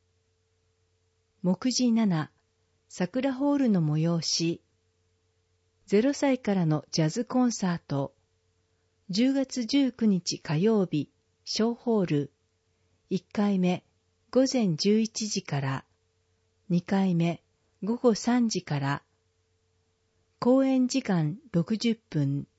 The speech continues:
途中休憩あり。ニューヨークのピアニストによる赤ちゃんから大人まで楽しめる本格ジャズコンサートです。チケット、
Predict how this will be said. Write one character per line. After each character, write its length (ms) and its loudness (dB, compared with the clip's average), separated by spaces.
途 140 0
中 280 -2
休 260 0
憩 260 0
あ 140 -2
り。 240 -4
ニ 80 4
ュ 100 6
ー 40 4
ヨ 200 4
ー 60 -12
ク 100 0
の 140 2
ピ 220 -2
ア 60 2
ニ 160 2
ス 100 -6
ト 120 0
に 160 2
よ 140 2
る 200 -2
赤 260 -2
ち 120 -2
ゃ 60 2
ん 80 0
か 160 -4
ら 240 -2
大 80 -4
人 300 0
ま 140 -2
で 120 0
楽 300 0
し 120 -6
め 160 2
る 220 -4
本 220 0
格 320 -4
ジ 120 2
ャ 40 2
ズ 140 -6
コ 180 -2
ン 80 0
サ 200 -4
ー 20 -4
ト 120 -4
で 200 -4
す。 240 -16
チ 100 -6
ケ 100 2
ッ 80 -2
ト、 200 -2